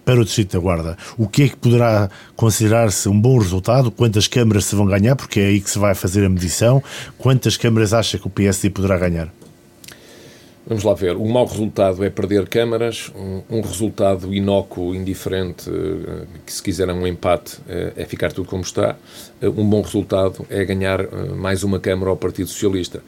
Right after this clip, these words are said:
Speaker 2: Eh, se forem mais duas, o resultado será melhor e quantas mais forem, melhor ainda. E, portanto, no fundo, eh, o tamanho do êxito é, é, é exatamente proporcional ao número de câmaras que se podem conquistar ao Partido Socialista.
Speaker 1: Por exemplo, a Câmara da Guarda. Acha que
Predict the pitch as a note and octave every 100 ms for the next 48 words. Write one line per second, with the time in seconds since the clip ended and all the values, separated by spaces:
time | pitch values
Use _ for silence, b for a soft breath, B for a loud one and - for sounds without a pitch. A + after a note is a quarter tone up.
0 | B B - F2+ F2 E2+ E2+ - G2+ F#2
1 | F2+ F#2+ E2 F#2 F#2 E2+ E2+ G2+ G2 F2
2 | - F#2 F2+ F#2 G2 G2 G2 F#2+ G2 F2
3 | F#2+ F2+ - G2+ F#2+ F#2+ - G2 F#2+ F#2
4 | F#2 E2+ E2 - - C3 - C#3+ C#3+ B2+
5 | A#2+ B2 A#2 A2 G#2+ G#2 G2+ G2+ G2 F#2+
6 | G2 G2+ G#2 A2 A2 G2 G2+ G#2 G2 A#2
7 | - A2 G#2+ G#2+ G#2 G#2 G#2+ G#2 G2+ G2
8 | - A2 G2 A2 A2 G#2 F#2+ - A2 F#2+
9 | A#2 G#2 G2 - G2+ F#2+ - G2 G2+ G#2
10 | B B F#2+ G#2 G2 G2 - F#2 F#2 -
11 | - F#2+ E2 F2+ E2 D#2+ D#2+ D#2 - -
12 | F#2 D#2+ - - - G#2+ G2+ G#2 G2 A#2
13 | G#2+ G2+ G2 F2+ F2 - A#2+ A#2 - G2
14 | - A#2+ A2